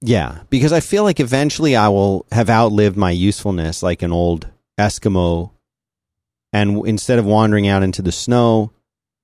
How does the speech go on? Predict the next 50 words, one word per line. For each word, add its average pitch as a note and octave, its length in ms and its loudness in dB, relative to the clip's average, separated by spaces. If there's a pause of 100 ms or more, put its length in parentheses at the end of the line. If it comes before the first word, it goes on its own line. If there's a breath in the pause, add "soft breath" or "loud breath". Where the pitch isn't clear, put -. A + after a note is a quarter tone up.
I'll G#2 120 0
make G#2 220 -2
a G2 60 -2
pilgrimage G#2 640 -2
to F#2 540 -2 (360)
where G2+ 120 0
the F#2 80 -2
great F#2 220 0
whites A#2+ 320 0
are G#2+ 300 2
under G2 180 -2
the F2+ 100 -2
pretense G2+ 560 -4
of, F2 100 -4
"I've F2+ 140 -2
always F#2 280 0
wanted F2 240 -6
to E2+ 240 -8
swim G2 340 -2
with F2+ 100 -4
the F2+ 80 -6
great E2+ 180 -4
whites," G2 400 -2 (520 soft breath)
and A2 140 2
I'll G#2 100 4
just G2 240 -4
leave G#2 340 2
the G2 100 0
cage F2 580 -2 (880)
and F2+ 300 0
swim F#2 360 -2
to F#2+ 180 -2
my E2+ 160 -2
destiny. D2+ 640 -6
And G2+ 100 -2
I've G#2 100 0
always, A#2+ 280 4
I've G#2+ 120 0
told B2 220 2
my A#2+ 100 2
wife C3+ 220 0
this G2+ 140 0
since G2 220 -8
I F#2 60 0
was, F#2 320 -2
since G2 200 -6
we G2+ 120 -2
met A2 260 -2
years G2 220 2
ago. B2+ 400 -2